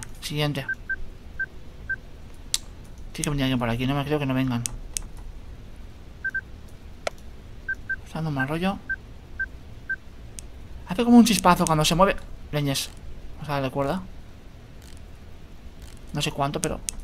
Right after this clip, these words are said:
ya parece que se ha ido. Vale. Shock. Y tapar aquí, vale. Ahí puede ir cualquier animatrónico, tío. Creo, ¿o es? Fredbear. Creo que era Fredbear.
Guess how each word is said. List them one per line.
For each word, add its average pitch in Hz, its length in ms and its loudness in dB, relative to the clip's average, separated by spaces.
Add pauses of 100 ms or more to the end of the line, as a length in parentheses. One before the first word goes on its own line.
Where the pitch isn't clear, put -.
ya 135 100 -4
parece 123 200 -2
que 131 60 -2
se 135 100 -2
ha - 20 2
ido. 214 180 4 (2250)
Vale. 120 240 -2 (400)
Shock. 190 320 6 (440)
Y 190 100 4
tapar 180 280 4
aquí, 156 320 4
vale. 147 200 2 (320)
Ahí 180 60 2
puede 208 160 10
ir 208 60 6
cualquier 196 240 8
animatrónico, 170 580 8
tío. 131 180 0 (180)
Creo, 156 260 2
¿o 131 140 0
es? - 240 -2 (680)
Fredbear. 143 420 2 (2000)
Creo 190 120 -8
que 180 40 2
era 170 100 4
Fredbear. 147 420 0